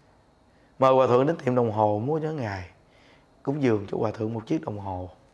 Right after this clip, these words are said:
Xong dẫn Ngài đến tủ bảo hiểm để coi tủ bảo hiểm. Ông mở tủ bảo hiểm ra, nào là vàng bạc châu báu quá nhiều, kim cương, hột sòn rất nhiều. Đại Lão Hòa Thượng Tịnh Không hỏi ông một câu:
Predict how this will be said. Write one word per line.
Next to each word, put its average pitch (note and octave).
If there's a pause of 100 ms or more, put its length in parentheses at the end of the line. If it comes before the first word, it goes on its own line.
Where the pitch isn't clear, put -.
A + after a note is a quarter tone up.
(680)
Xong A#2
dẫn A2+
Ngài G2+
đến A2+ (680)
tủ C3
bảo C#3
hiểm A2+ (260)
để A2
coi D#3
tủ A2
bảo A#2+
hiểm. G#2 (1120)
Ông D3
mở C3
tủ D3
bảo C#3+
hiểm B2+
ra, C#3 (600)
nào B2
là A#2+
vàng A#2
bạc A2
châu D3
báu D#3+
quá F#3
nhiều, A2+ (160)
kim C#3+
cương, C#3 (320)
hột A#2
sòn G#2
rất C3+
nhiều. G#2+ (2000)
Đại C3+
Lão D3
Hòa D#3+
Thượng B2
Tịnh A#2+
Không B2+
hỏi A#2
ông C3+
một G#2+
câu: B2+